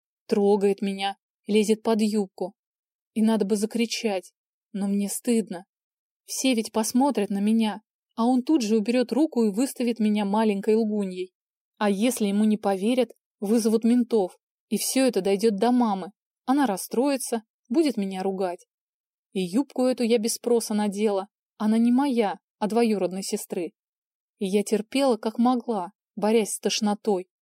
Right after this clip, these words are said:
а потом выскочила на остановку раньше, И прежде чем двери захлопнулись, наткнулась на взгляд этого мужика. Сальный и какой-то самодовольный, что ли.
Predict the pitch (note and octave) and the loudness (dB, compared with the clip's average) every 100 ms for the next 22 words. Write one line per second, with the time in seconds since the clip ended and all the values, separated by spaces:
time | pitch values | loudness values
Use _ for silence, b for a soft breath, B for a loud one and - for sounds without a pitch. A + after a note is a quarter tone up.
0 | _ _ - G3+ G#3 G3+ G3 B3 A3 - | _ _ -8 -4 0 2 2 0 -2 -2
1 | G3+ F#3+ F#3+ - G3 G#3 - G#3+ G3+ A#3+ | -4 -4 -4 -4 -2 -2 -2 -4 0 0
2 | A3 - F#3 _ _ _ A3+ A3 A3+ C4+ | 0 -4 -6 _ _ _ -2 2 2 2
3 | A3 G3+ G#3+ F#3+ G3 A3+ G#3 G3 - G#3 | 0 -2 -4 -2 0 2 2 -2 -2 -2
4 | A#3+ B3 A3 G#3+ - _ _ - B3+ B3+ | -2 0 0 0 -6 _ _ -2 -2 2
5 | D#4+ E4+ D4+ - A#3 G3 G3 A3 G#3+ F#3 | 0 2 0 0 -2 -2 -2 0 -2 -4
6 | F#3 F#3 F#3 F3+ F#3+ F3 - _ _ _ | -4 -4 -6 -4 -4 -4 -6 _ _ _
7 | _ _ - - G3+ G3+ A3 G3 F3+ _ | _ _ -8 -6 -2 0 0 -2 -8 _
8 | _ _ _ A#3 - G#3+ A3+ A3 G3+ - | _ _ _ -6 -4 0 0 0 -2 2
9 | A3+ G#3+ G#3 G3+ C4+ A3+ F#3 - - A3+ | 2 2 0 0 0 0 -2 -8 -2 2
10 | G#3+ F#3+ | 2 0